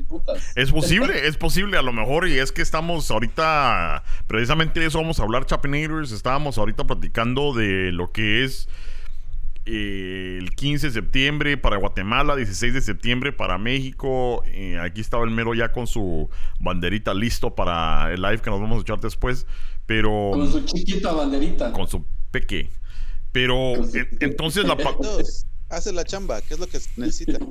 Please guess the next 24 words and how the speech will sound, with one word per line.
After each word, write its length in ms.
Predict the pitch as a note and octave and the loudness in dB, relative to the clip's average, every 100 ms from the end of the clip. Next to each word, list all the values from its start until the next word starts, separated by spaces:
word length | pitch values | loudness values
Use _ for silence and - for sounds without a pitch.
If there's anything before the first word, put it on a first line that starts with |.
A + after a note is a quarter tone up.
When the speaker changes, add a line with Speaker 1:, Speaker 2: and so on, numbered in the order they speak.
| - - - - - | 2 2 2 0 -4
Speaker 2:
Cabal. 400 | - C3 G2+ C#3+ - - - - - - - - - - - - | -2 0 0 0 0 -2 2 4 2 -2 -6 -6 -2 0 0 0
Entonces 360 | - - - | 0 2 0
Speaker 1:
Ah, 220 | - - - - - - - - - - | 0 -2 -2 -2 -4 -2 -2 0 -2 -2
verga, 320 | C#3+ D3 C3+ | -2 0 0
se 180 | C#3 C#3 | 0 -2
cayó 240 | C3+ C3 | -2 -2
la, 160 | D3+ D#3+ - | -2 -2 0
se 140 | C3+ | 2
cayeron 280 | C#3 C3+ D3 | 2 2 0
las 120 | C3+ | -2
mías. 140 | C3+ - C3 - | -4 -2 -4 -2
Las 160 | C#3+ D3 | 0 2
mías 160 | G#3+ | 0
son 160 | A3+ A3+ | -2 -2
pequeñas, 420 | G3+ - A3 A3+ - | 0 0 2 2 2
pero 420 | - - - - | 0 0 2 2
yo 120 | E3+ | 2
voy 140 | F#3 F#3+ | 4 2
de 100 | C#3+ | 0
dos. 220 | E3+ C#3+ C#3+ B2 - - - | -2 -2 -2 0 2 2 2
Speaker 3:
Pero 140 | D#3 | 2
Speaker 1:
¿Verdad? 100 | E3 | 4
Speaker 3:
cumplidoras, 600 | D#3 - D3 D3 D#3+ D3+ C#3 | 4 2 0 -2 -2 0 -2
dice. 260 | C3+ - | -2 -4